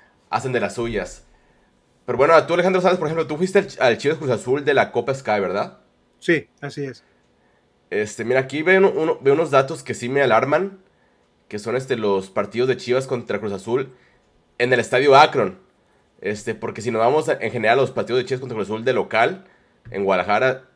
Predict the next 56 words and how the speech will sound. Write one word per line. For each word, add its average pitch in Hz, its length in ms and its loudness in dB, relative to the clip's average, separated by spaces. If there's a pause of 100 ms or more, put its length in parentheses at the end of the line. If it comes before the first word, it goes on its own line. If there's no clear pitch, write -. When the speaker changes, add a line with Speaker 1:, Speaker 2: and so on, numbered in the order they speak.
(240)
Speaker 1:
son 117 180 -10
mejores 120 180 0
los 113 80 0
números 117 220 -4
para 95 180 -4
Chivas, 135 400 -4 (580)
pero 120 140 2
a 110 60 2
raíz 110 200 2
de - 80 2
que 127 100 -4
se 104 80 -10
cambian 131 240 2
al 120 60 2
Estadio 113 300 -2
Akron, 127 240 -4
sí 131 120 -6
les 120 160 -8
ha 120 120 -4
costado, 110 800 -2 (760)
pues, 113 220 -2
este, 98 280 0
vencer 95 380 0
a, 110 260 4
a 87 60 -8
Cruz 101 140 -8
Azul. 120 560 -8
No 107 140 -6
sé 120 120 -8
tú 120 140 -6
a - 40 -8
qué, 120 300 -6
a 107 80 -6
qué 110 160 -6
crees 123 180 -4
que 123 80 -16
se 110 140 -6
deba, 113 260 0
tú - 80 -8
que 110 80 -16
fuiste 117 200 -12
a - 20 -14
este 110 180 -6
partido, 101 600 -4
era 151 180 2
de, 147 120 0
de 101 500 -2
amistoso, 120 420 -4
de - 100 -4
Copa, 120 300 -4
pero 92 380 -4 (340)
¿qué 110 140 -4
pudiste 120 300 -4
ver 107 100 -2
en 113 80 -4
ese 110 140 -4